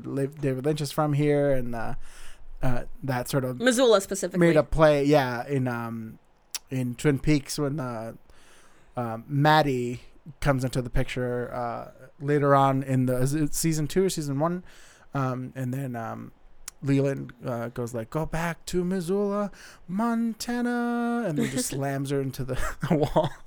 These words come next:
Speaker 2: Honestly, Lynch has been a big, uh, big part of our relationship, so I think this is a, it's a significant film, but we're, we're very partial to him and his
Speaker 1: Yeah,
Speaker 2: work.
Speaker 1: I remember, yeah, also, like, one of the things, I think we noticed it at the first time that we saw the sh-,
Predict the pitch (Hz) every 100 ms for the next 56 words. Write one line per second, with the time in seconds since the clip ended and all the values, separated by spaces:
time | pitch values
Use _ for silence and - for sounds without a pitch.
0 | - - - 247 523 - 302 220 262 330
1 | 311 262 240 208 202 185 - 170 170 165
2 | 180 175 170 156 156 160 160 156 160 170
3 | 156 170 170 165 190 175 - 180 160 -
4 | 220 - 294 247 208 190 196 202 180 -
5 | - - - - 269 269 262 202 185 196
6 | 185 190 190 185 180 - 175 - 175 170
7 | 185 170 165 175 151 147 160 156 - 160
8 | 175 180 202 208 202 180 - 156 151 139
9 | 131 156 - 165 143 151 151 147 135 147
10 | 147 143 135 202 233 208 165 156 160 151
11 | 143 123 139 139 - 135 127 131 131 127
12 | 117 123 131 123 117 -